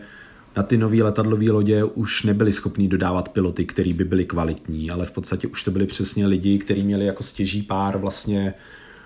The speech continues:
výcvikových hodin za sebou, zatímco Američani měli propracovaný ten program a zároveň tam začali, už na začátku války je tam vidět vlastně ten, jakoby ten ro-, to nahrazování těch Buffalo s-, zastaralých těma Wildcatama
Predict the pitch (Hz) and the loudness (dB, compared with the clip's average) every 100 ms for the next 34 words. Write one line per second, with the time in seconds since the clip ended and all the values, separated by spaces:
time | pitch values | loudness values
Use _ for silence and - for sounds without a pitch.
0 | - _ 98 101 - 101 104 104 95 90 | -20 _ -2 0 2 0 2 0 0 0
1 | 95 98 95 - 95 101 104 101 101 101 | 0 0 -2 -2 0 2 2 0 0 0
2 | 101 98 95 95 - 98 101 101 98 98 | -2 -2 -2 0 0 0 2 2 0 0
3 | 98 101 98 - 104 101 104 98 - 82 | -2 0 -2 -2 -2 0 0 -2 -2 -2
4 | 95 98 98 98 101 101 95 101 101 101 | -2 0 0 -2 -2 -2 0 0 0 0
5 | 98 - 107 98 - - - - _ _ | -2 -4 0 0 -2 -14 -20 -20 _ _
6 | _ _ _ _ _ 127 123 117 120 - | _ _ _ _ _ -2 2 2 2 2
7 | 117 127 113 104 113 110 107 107 107 104 | 0 2 0 2 2 0 0 0 0 -2
8 | 113 110 107 107 104 110 107 104 104 104 | 0 0 2 2 0 0 0 2 2 2
9 | 101 101 - _ _ _ _ 113 104 101 | 0 -2 -10 _ _ _ _ 2 4 4
10 | 107 101 107 104 107 104 98 98 95 - | 2 0 2 2 0 0 -2 0 -2 -2
11 | 101 101 101 - 104 95 - 104 95 95 | -2 0 0 -2 -4 -4 -4 -2 0 0
12 | 95 - 101 95 90 95 - 95 101 98 | 0 -2 -2 -2 0 -2 -2 -4 -2 -2
13 | 98 98 95 | -2 -2 -6